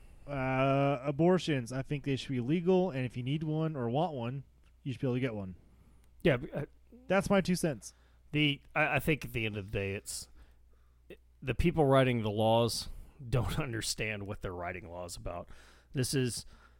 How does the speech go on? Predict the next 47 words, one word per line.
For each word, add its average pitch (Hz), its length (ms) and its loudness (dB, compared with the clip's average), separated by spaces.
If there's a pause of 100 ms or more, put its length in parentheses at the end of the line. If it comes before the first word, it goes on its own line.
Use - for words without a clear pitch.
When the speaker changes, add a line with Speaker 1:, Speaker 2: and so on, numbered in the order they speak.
(320)
Speaker 2:
you - 140 -6
know, 120 160 2
this 120 180 0
is 208 160 2
Speaker 1:
Sometimes 247 220 -2
I 208 80 4
feel 202 160 -2
like 139 180 0
they 143 120 0
don't 117 200 -4
want 110 320 -8
to 170 80 -6
know, 185 240 -2
but 151 160 0
then 135 340 0
today's 151 380 0
comment 139 320 -4
from 117 200 -8
Greg 117 240 -2
Abbott, 107 440 -2 (300)
where 123 200 6
he's 123 180 2
like, 123 220 2
"What? 123 260 6
No, 131 220 2
they 107 120 -6
have 123 140 -4
six - 380 -4
weeks 156 300 -2
to 113 100 -10
figure 143 280 0
this 113 200 -4
out. 120 240 -2
Why 113 220 0
couldn't 135 180 -4
they 123 100 -4
just 110 180 -8
figure 131 180 -2
it - 20 0
out 135 60 -4
in 101 60 -10
six - 320 -6
weeks?" 143 260 -2
Like, 110 180 -8 (580)
do 143 100 -4
you 302 380 2 (140)
not, 156 420 -4